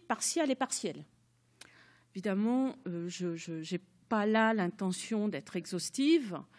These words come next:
mais c'est juste pour vous donner une petite idée que c'est quand même un thème de recherche, adaptation, dans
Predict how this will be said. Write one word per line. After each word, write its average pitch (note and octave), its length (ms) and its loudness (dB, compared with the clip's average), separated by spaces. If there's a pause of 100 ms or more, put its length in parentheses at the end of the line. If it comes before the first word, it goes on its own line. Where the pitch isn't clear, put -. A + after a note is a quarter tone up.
(420)
mais A3 160 2
c'est G#3+ 200 0
juste C#4 280 0
pour A#3+ 100 -2
vous G#3+ 140 0
donner B3 260 0
une B3+ 140 4
petite A3+ 320 -4
idée D4+ 240 0
que C#4+ 120 -6
c'est C4+ 160 -2
quand A#3+ 160 -2
même B3+ 600 2 (560)
un A3+ 120 2 (340)
thème C#4 200 6
de A#3 80 2
recherche, F#4 400 -2
adaptation, A3 720 -2 (220)
dans A3+ 480 0